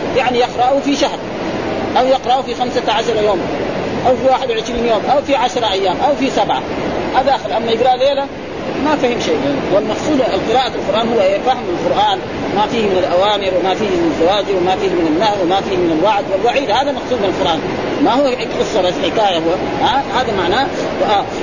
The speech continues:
"ورتل القرآن ترتيلا"، يعني اقرأ، تمهل في قراءتك واقرأه بتمهل وتفهم حتى تفهم الآيات ماذا يقول. ومعنى هذا أمر للرسول وأمر لنا نحن كذلك. ها؟ يعني كل شيء أمر به الرسول فنحن كذلك،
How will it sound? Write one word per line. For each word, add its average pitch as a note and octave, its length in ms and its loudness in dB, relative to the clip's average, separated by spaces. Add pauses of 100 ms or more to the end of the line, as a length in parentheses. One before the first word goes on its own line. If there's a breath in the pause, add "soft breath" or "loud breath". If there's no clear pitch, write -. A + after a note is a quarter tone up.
(100)
"ورتل A3+ 400 2 (100)
القرآن G#3 600 0 (160)
ترتيلا"، F3+ 300 0
يعني G#3 220 0 (120)
اقرأ، A3+ 320 0 (260)
تمهل A3 440 0
في G3+ 80 0
قراءتك G3+ 520 0
واقرأه G#3 400 2 (100)
بتمهل B3 540 2 (380)
وتفهم A#3+ 540 0 (100)
حتى G3+ 320 0
تفهم A3+ 340 0
الآيات G3 480 2 (340)
ماذا G3+ 180 2
يقول. E3 200 0
ومعنى C4+ 280 2
هذا G#3+ 480 2
أمر C#4 140 0
للرسول G3 680 2
وأمر C#4+ 280 2 (100)
لنا D4 120 0
نحن C4 200 -4 (100)
كذلك. D#3 260 -2 (380)
ها؟ B3 220 4 (400)
يعني F3+ 220 2
كل C#4 220 2
شيء A3+ 260 0 (280)
أمر C4+ 120 2
به A#3 240 2
الرسول A3 420 0
فنحن A#3+ 260 0 (100)
كذلك، G3+ 380 2